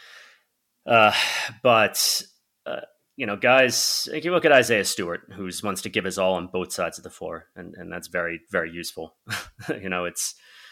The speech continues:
it's, uh, to have guys who really not only work hard, but actually enjoy, uh, com-, you know, competing hard and, and, uh, and, and making their mark on defense. Those guys are,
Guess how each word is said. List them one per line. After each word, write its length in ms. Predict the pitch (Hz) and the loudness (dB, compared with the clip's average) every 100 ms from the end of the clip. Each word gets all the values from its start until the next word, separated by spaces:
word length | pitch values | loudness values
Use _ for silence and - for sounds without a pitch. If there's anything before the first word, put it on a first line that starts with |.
| - _ _ _ | -20 _ _ _
it's, 400 | 98 92 - - | -6 -4 -4 -6
uh, 220 | 90 87 - | -4 -4 -6
to 100 | 92 | 0
have 260 | 117 107 | 2 2
guys 300 | 113 110 110 | 4 4 4
who 120 | 110 | -2
really 560 | 92 101 110 110 101 98 | -6 -4 0 0 0 -4
not 300 | 104 101 104 - | -2 0 0 -2
only 680 | 104 98 98 95 92 85 _ | -6 -4 -4 -2 -2 -6 _
work 280 | 101 104 - | -4 -4 0
hard, 300 | 113 110 98 | 0 0 0
but 140 | 110 - | -6 0
actually 540 | 104 101 - 98 92 | 0 0 -4 -6 -6
enjoy, 600 | 95 95 95 92 98 110 _ _ _ _ _ _ _ _ _ _ - | -8 -6 -4 0 0 -2 _ _ _ _ _ _ _ _ _ _ -10
uh, 140 | 101 90 - _ _ - | -8 -8 -10 _ _ -12
com-, 180 | 110 - | -10 -8
you 140 | 117 | -6
know, 80 | 98 | -6
competing 400 | - 104 113 104 | -6 -4 0 2
hard 200 | 101 101 | 2 2
and, 200 | 90 87 | 0 -6
and, 300 | 92 90 90 | -6 -6 -4
uh, 260 | 90 87 85 - - - | -2 -2 -4 -10 -20 -16
and, 160 | 92 95 | -14 -12
and 260 | 95 90 - - - - | -10 -12 -12 -10 -10 -12
making 360 | 117 110 107 98 | -2 0 0 -2
their 120 | 92 | -2
mark 260 | 92 92 92 | -2 -2 -4
on 100 | 87 | -8
defense. 460 | 95 92 92 87 | -10 -10 -10 -10
Those 200 | - 95 | -10 -6
guys 420 | 107 101 95 90 | -2 0 -2 -6
are, 320 | 98 95 92 | -4 -2 -4